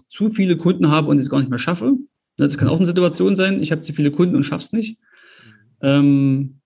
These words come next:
oder ich habe jetzt eine, ein, über das Buch eine, eine Anfrage bekommen von einem Maklerkollegen, der macht nur private Krankenversicherung. Und nur für Lehrer,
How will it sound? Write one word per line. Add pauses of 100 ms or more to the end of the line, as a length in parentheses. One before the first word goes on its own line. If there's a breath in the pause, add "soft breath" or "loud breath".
(400)
oder
ich
habe
jetzt
eine,
ein,
über
das
Buch
eine,
eine
Anfrage
bekommen
von
einem
Maklerkollegen,
der
macht
nur
private
Krankenversicherung. (880)
Und
nur
für
Lehrer,